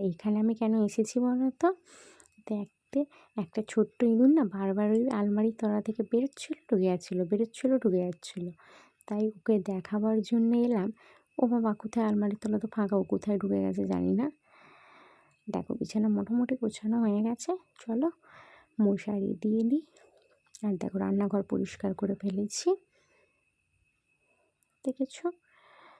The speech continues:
আর আমরা প্রতিদিনই রাত্রিবেলা রান্নাঘর পরিষ্কার করে তারপরেই শুই, কারণ আমার শাশুড়ি মা থাকলে উনি করেন,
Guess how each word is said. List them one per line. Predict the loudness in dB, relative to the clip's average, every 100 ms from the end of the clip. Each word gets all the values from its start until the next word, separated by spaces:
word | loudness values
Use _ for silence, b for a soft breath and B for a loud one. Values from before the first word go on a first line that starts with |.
| b _ _ _ -8
আর | -6 -4 -2 -2
আমরা | -2 -2
প্রতিদিনই | -4 -2 2 4 4 4 0
রাত্রিবেলা | -4 -8 -6 -4 -2 -2
রান্নাঘর | 0 -2 -2 -4 -4
পরিষ্কার | -6 -6 -8 -8 -8 -6
করে | -6 -4 -4 -6
তারপরেই | -8 -8 -4 -2 -2
শুই, | -4 -8 -4
কারণ | -4 -2 -4 B B B B -2
আমার | -2 -2
শাশুড়ি | -4 -2 0 -2
মা | -2
থাকলে | -4 -2 2
উনি | 2 2 2
করেন, | 2